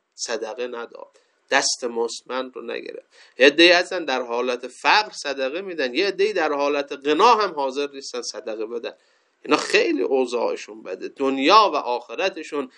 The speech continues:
دچار چالش‌های اساسی می‌شن. این جریانی که نقل می‌کنم در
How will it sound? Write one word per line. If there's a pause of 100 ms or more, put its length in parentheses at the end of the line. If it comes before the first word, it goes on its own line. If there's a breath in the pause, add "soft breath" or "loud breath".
(200 soft breath)
دچار
چالش‌های
اساسی
می‌شن. (380 loud breath)
این (260)
جریانی
که
نقل
می‌کنم
در